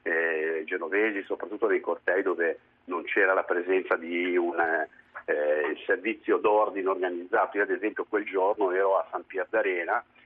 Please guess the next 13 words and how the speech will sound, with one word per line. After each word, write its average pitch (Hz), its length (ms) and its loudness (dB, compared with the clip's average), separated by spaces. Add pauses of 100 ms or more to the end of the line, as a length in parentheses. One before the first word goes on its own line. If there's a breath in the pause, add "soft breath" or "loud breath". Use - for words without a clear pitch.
(180 loud breath)
dove 87 220 -8
c'era 98 260 0
uno, 95 480 2
eh, 87 180 -2
era 90 140 2
uno 117 200 2
dei 87 140 -2
cinque - 360 -4
cortei 95 440 0
che 90 80 -8
dovevano 87 380 -4
in 82 60 -8
maniera 87 280 -2